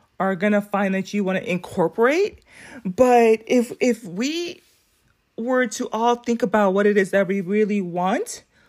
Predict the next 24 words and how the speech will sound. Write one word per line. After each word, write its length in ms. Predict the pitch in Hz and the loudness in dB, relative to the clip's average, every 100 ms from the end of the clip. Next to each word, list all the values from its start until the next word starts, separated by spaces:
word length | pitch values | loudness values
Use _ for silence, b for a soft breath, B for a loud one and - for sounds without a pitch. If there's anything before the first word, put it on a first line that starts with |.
| b b 202 | b b 2
no 320 | 208 240 285 | 4 6 4
one 200 | 302 294 | 2 2
has 260 | 269 233 - | 0 -2 0
ever 300 | 247 240 220 | -2 0 0
done 240 | 208 208 | 2 0
it 100 | 220 | -2
in 160 | 208 202 | -2 -2
the 80 | |
way 180 | 185 190 | 0 0
that 200 | 185 175 | 0 -2
we 120 | 190 | -4
want 300 | 175 180 220 - | -4 -4 -6 -4
to. 180 | 220 | -2
And 100 | 190 | -2
I'm 120 | 185 208 | -2 -4
so 220 | 247 269 | 0 0
excited 500 | 247 - 202 233 214 | 0 -4 -2 0 0
for 140 | 202 | -4
how 140 | 185 196 | -4 -4
much 180 | 196 - | -4 -4
innovation 560 | 196 185 175 185 202 | -4 -2 -2 -2 -2
that's 200 | 196 160 | -4 -4
gonna 220 | - 180 | -8 -8
bring, 520 | 156 - 180 165 247 | -10 -8 -6 -4 -6